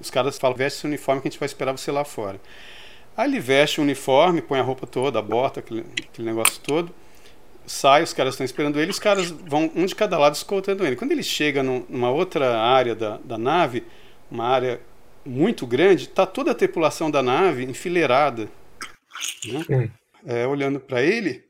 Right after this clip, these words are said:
Speaker 1: e ele toma um choque, né? Como se fosse um, não um insight, ele toma, ele vem uma,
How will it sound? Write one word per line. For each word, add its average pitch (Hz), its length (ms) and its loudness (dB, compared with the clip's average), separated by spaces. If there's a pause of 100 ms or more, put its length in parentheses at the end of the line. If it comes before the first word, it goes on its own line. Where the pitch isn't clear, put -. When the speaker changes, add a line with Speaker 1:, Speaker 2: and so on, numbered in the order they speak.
Speaker 1:
e 175 80 -4
ele 208 140 0
toma 214 200 0
um 233 100 0
choque, 185 540 4
né? 139 220 -2 (240)
Como 139 160 -6
se - 80 -8
fosse 147 380 -4
um, 143 500 -2 (140)
não 196 200 -4
um 226 160 -4
insight, 131 540 4
ele 139 100 -4
toma, 214 400 -2
ele 156 220 -4
vem 156 240 2
uma, 160 340 0